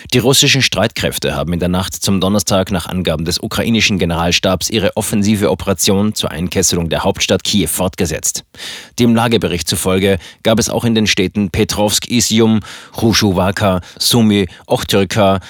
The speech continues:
sowie in den Regionen Donetsk und Saporischschja neue Angriffe.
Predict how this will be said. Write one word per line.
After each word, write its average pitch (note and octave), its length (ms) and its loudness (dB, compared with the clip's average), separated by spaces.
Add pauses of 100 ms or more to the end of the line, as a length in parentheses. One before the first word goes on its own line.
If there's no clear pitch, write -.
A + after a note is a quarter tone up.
(180)
sowie A#2+ 300 2
in A#2 80 2
den A2+ 120 2
Regionen G#2 440 2
Donetsk F2+ 480 0
und A#2 280 0
Saporischschja G2+ 920 0 (280)
neue A#2 300 4
Angriffe. C#2+ 680 -4